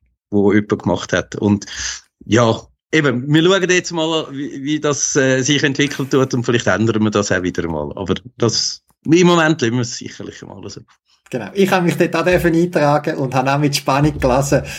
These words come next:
Speaker 2: was die anderen so erlebt haben, ob sie an der gleichen Ort <laughs> hängen geblieben sind wie mir und so weiter. Also von dem her, äh, Logmöglichkeit gibt's. Jetzt, der Cache ist eben Ende März eröffnet worden. Das ist jetzt etwa zwei Wochen, äh, ein bisschen mehr als zwei Wochen her.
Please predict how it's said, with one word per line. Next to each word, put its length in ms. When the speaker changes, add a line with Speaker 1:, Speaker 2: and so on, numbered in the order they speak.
Speaker 2:
was 200
die 120
anderen 360
so 100
erlebt 540
haben, 200
ob 120
sie 100
an 80
der 100
gleichen 280
Ort 340
<laughs> 60
hängen 220
geblieben 420
sind 260
wie 120
mir 280
und 180
so 140
weiter. 340
Also 220
von 140
dem 220
her, 240
äh, 180
Logmöglichkeit 880
gibt's. 300
Jetzt, 300
der 80
Cache 360
ist 100
eben 220
Ende 340
März 340
eröffnet 400
worden. 300
Das 160
ist 120
jetzt 180
etwa 240
zwei 500
Wochen, 360
äh, 20
ein 460
bisschen 200
mehr 80
als 100
zwei 220
Wochen 280
her. 340